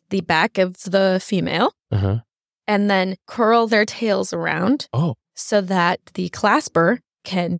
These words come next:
Speaker 1: penetrate the female, because they lay eggs, but the eggs are fertilized internally. This is an adaptation of sharks. So
Speaker 2: Yeah.
Speaker 1: most fish,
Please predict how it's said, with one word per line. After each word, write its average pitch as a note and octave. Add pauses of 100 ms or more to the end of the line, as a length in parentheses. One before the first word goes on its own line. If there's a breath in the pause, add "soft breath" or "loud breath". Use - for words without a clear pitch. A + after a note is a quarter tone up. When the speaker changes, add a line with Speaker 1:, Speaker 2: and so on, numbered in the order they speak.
Speaker 1:
penetrate F#3
the G3
female, F3+ (120)
because G#3
they G3+
lay A4+
eggs, A#3 (160)
but G#3 (120)
the G3+
eggs A3
are G3
fertilized G3+
internally. F3+ (340)
This A#3
is B3+
an A#3+
adaptation G#3+
of F3+
sharks. -
So G3
Speaker 2:
Yeah. -
Speaker 1:
most -
fish, F3